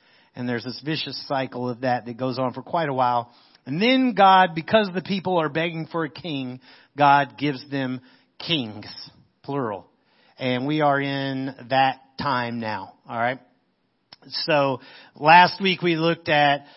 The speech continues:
Saul, and he was the first king. And, uh, now we're gonna kinda move forward on that. So as, as, uh,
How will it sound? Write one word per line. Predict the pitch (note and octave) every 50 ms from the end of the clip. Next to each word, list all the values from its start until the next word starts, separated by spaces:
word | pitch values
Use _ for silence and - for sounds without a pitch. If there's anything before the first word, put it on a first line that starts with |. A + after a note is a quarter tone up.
| - _
Saul, | - - - B3 A#3 G3+ G3 G#3 G#3 G#3+ A3 A3 G3 D#3+
and | E3+ D#3+ C#3+
he | D#3+ G3 G3
was | F#3+ F#3 D#3 C3
the | E3+ D#3+ - -
first | G3+ F#3 F3 - - - - -
king. | - F#3+ F3 D#3+ D#3 D#3 F3 F#3 - _ _ _ _ _ _ _ _ _ -
And, | D3+ D3+ D#3 D#3+ D#3+ D#3 D#3 D3+ D3 C#3 D3+
uh, | D3 C#3+ C#3+ C#3 C3+ C3+ C3+ C3+ C3 C3 - _ _ _ _ _ _ _ _ _ _ _ _ _ _ _ _ _ _ _ _ _ _ -
now | D3 D3 D3+ D#3 D#3+ E3 E3
we're | E3 D3+
gonna | D3+ D3+ D3+ D3
kinda | - D#3+ D3+ C#3+ C#3+
move | C#3 C#3 C#3+ D3 C#3+ C3+ -
forward | - D3+ C#3 C#3 C3+ C3
on | C3 B2+ C3
that. | B2+ A#2+ G#2+
So | - - B2+
as, | B2 C3 C3 A#2+ - - _ -
as, | - C3 C3 C3 A#2 A#2 - -
uh, | - - A#2+ B2 A#2+ A#2+ A#2+ B2